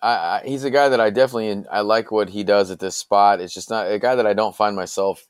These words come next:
um, it, when I draft, having a lot of shares of, and, and he's consistent. I mean, you know, he's gonna hit you somewhere in the middle of, right in this, in, in mid thirty home run range. You know, he's gonna hit about two fifty.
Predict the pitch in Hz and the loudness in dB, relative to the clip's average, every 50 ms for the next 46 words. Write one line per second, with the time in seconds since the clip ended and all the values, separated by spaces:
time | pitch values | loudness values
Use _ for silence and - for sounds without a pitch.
0 | _ _ _ _ _ _ - 85 101 95 92 92 90 90 85 69 - 92 101 95 | _ _ _ _ _ _ -8 -4 -2 0 0 0 -2 -6 -12 -14 -14 -14 -12 -10
1 | 101 104 98 107 104 101 98 92 85 90 98 101 104 101 - - 107 104 107 104 | -10 -8 -8 -6 -4 -4 -4 -4 -2 0 2 2 2 2 0 0 0 0 0 0
2 | 107 95 90 87 90 95 101 95 87 - - - - 98 98 104 107 101 87 98 | -2 -4 -6 -6 -4 -4 -4 -4 -6 -8 -10 -6 -4 -2 0 0 0 -2 0 0
3 | 101 98 98 98 90 - _ _ _ _ _ _ - 117 123 127 135 135 131 131 | 2 4 4 2 0 -2 _ _ _ _ _ _ -4 -4 -2 -2 -4 -6 -4 -4
4 | 127 127 143 147 127 - - 117 104 - - - 160 151 - - 120 113 113 110 | -4 -4 -4 -4 -6 -8 -8 -8 -8 -6 -4 -2 -2 -2 -2 0 -2 -2 0 -2
5 | 110 110 107 107 110 107 117 117 113 117 104 101 120 110 104 101 110 110 101 - | -4 -4 -4 -4 -2 -2 0 0 0 -2 -4 -4 -6 -6 -4 -4 -6 -6 -6 -8
6 | 98 - - 110 107 104 101 101 98 98 98 101 104 101 98 101 101 95 85 _ | -10 -8 -8 -6 -4 -4 -4 -4 -4 -4 -4 -2 0 2 2 2 2 0 -2 _
7 | _ _ _ _ _ _ 92 85 76 82 95 107 110 107 101 98 95 - - - | _ _ _ _ _ _ -20 -20 -10 -2 0 0 0 0 -2 -8 -10 -10 -12 -14
8 | _ _ - 95 101 92 95 104 101 98 98 101 101 101 92 90 _ - 110 110 | _ _ -16 -16 -14 -12 -8 -8 -6 -6 -4 -4 -4 -4 -6 -6 _ 0 0 0
9 | 104 104 104 101 98 98 92 - _ - 104 107 107 101 101 101 98 95 95 101 | 0 -2 -2 -2 -2 -4 -4 -6 _ -6 -6 -4 -2 -2 -2 -2 -2 -2 -2 -2
10 | 101 101 101 98 92 92 95 101 104 104 101 95 - 101 95 98 104 98 95 92 | -2 -2 -4 -6 -8 -8 -6 -4 -2 -2 -2 -4 -6 -8 -6 -4 -2 -2 0 0
11 | 98 95 - - - 101 90 - 101 98 - - 98 95 92 | 0 -2 -2 -6 -12 -12 -8 -6 -6 -6 -4 -6 -8 -8 -8